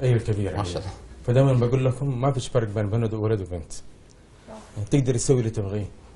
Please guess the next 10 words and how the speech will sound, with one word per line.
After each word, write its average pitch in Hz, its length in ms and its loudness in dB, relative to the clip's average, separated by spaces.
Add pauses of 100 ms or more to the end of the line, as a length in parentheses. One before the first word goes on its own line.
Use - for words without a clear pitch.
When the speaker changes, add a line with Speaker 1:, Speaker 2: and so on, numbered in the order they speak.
Speaker 2:
ما - 60 -18
شاء - 200 -12
الله. 107 120 -6
Speaker 1:
أنت 104 80 -8
في 101 60 -6
راسك 120 260 -2 (260)
ح-، - 40 0
حسب 180 380 2 (680)
تعاليمنا 127 540 4
و-، 120 140 2